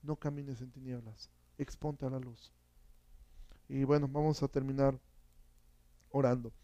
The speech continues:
Señor, te agradezco mucho por esta noche, gracias por tu palabra, que nos has permitido poderla disfrutar y poderla ver. Yo te ruego, Señor, por estas personas, a cada hermano que se ha conectado, Señor, y que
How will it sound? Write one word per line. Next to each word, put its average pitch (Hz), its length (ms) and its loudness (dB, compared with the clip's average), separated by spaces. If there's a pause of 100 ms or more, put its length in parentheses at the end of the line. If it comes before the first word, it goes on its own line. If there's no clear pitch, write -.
(420)
Señor, 160 320 2
te 165 100 6
agradezco 151 380 8
mucho 190 360 0
por 147 180 2
esta 151 240 0
noche, 165 360 -2
gracias 143 340 -2
por - 180 -10
tu - 80 -16
palabra, 156 500 8 (380)
que - 80 -16
nos 139 160 -4
has 143 160 0
permitido 147 420 0
poderla 139 480 6
disfrutar 139 560 2
y 147 40 4
poderla 131 380 0
ver. 165 220 4 (520)
Yo 135 80 -8
te 143 120 2
ruego, 143 240 6
Señor, 143 280 -8
por 135 240 -8
estas 135 260 -8
personas, 143 640 -8 (460)
a - 40 -18
cada 135 240 8
hermano 139 420 2
que 131 180 -8
se - 180 -6
ha 127 40 -4
conectado, 139 680 0
Señor, 135 420 -6
y 123 80 -4
que 120 500 -8